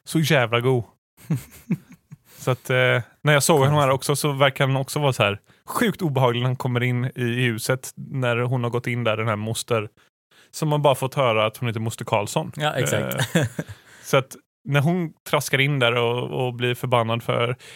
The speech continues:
Speaker 1: "Vad fan, Åke, vart sätter du alla koppar och grejer?" Då, och han, Manne då kommer in där och säger att, eh, "Åke är död." Då,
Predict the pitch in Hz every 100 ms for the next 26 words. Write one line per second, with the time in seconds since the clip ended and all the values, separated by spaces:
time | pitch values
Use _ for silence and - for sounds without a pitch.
0 | - 165 160 226 226 175 180 180 180 175
1 | 165 190 190 - - 190 - 175 185 180
2 | 170 170 185 - 151 175 160 160 147 135
3 | 143 _ - - _ 156 147 139 - 165
4 | 135 123 - 185 156 127 120 139 123 113
5 | 120 117 113 107 110 117 123 120 113 -
6 | - - 127 - _ _ _ _ _ -
7 | - _ _ _ - 131 - 185 151 208
8 | 151 110 - - _ -